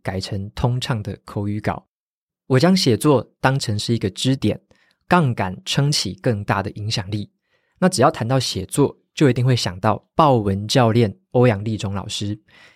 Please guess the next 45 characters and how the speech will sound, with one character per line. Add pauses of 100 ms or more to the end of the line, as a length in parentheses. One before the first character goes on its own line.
(140)
一
直
以
来
啊，
我
从
他
身
上
学
到
了
很
多
关
于
阅
读
和
写
作
的
方
法。 (600)
他
在
去
年
推
出
过
一
堂
线
上
课
程，
叫
做
爆
文
写
作
课，